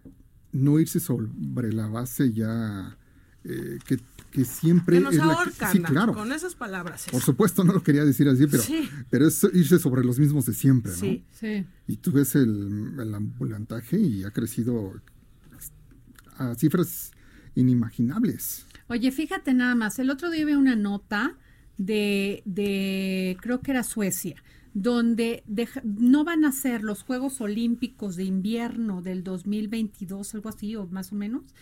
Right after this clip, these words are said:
Speaker 3: porque no se quieren gastar ese dinero que además dice, "No ten-, no tenemos y sí puede ayudar a nuestra gente, o sea, no voy a hacer,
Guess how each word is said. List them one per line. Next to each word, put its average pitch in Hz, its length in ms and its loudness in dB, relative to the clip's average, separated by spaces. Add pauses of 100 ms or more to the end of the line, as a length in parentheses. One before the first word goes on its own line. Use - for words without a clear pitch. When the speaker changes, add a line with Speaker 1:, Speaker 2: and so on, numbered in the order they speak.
(380)
Speaker 3:
porque 262 640 0
no 254 200 6
se 277 160 -4
quieren 320 260 2
gastar 262 380 -2
ese 269 200 0
dinero 226 600 -2 (1400)
que 202 220 -2
además 226 460 -2
dice, 233 240 -4
"No 226 180 -4
ten-, 269 400 4
no 254 160 4
tenemos 269 640 2
y 240 120 -2
sí 269 180 0
puede 277 240 0
ayudar 254 320 0
a 262 60 0
nuestra 233 280 -4
gente, 214 420 -6
o 165 60 -10
sea, 190 180 -8
no 233 220 -2
voy 277 160 0
a 262 60 0
hacer, 254 240 -6